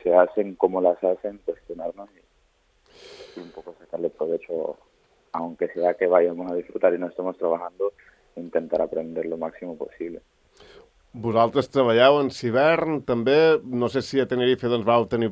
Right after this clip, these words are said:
Speaker 2: un parell de dies, doncs, això, doncs, per anar a nedar, per, per vis-, per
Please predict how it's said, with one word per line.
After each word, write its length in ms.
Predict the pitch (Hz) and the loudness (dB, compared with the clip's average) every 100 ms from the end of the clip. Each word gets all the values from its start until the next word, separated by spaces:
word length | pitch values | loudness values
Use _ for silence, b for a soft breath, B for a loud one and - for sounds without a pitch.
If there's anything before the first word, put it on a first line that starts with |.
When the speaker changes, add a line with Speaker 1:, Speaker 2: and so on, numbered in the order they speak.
| - | -4
Speaker 2:
un 140 | 120 | -6
parell 240 | - 113 110 | 0 0 0
de 60 | 104 | 0
dies, 220 | 117 123 113 | 2 4 2
doncs, 160 | 110 | -2
això, 240 | 107 - 127 | -2 2 2
doncs, 220 | 131 113 - 113 104 87 | 2 -2 -6 -6 -6 -4
per 140 | 107 101 | -4 -2
anar 220 | 123 113 | 2 2
a 60 | 113 | 2
nedar, 560 | 101 113 131 131 123 | 4 6 6 6 4
per, 140 | - 110 87 - | 2 -2 -2 -6
per 140 | 104 | -6
vis-, 240 | 90 113 101 | -4 -4 -4
per 80 | 92 | -6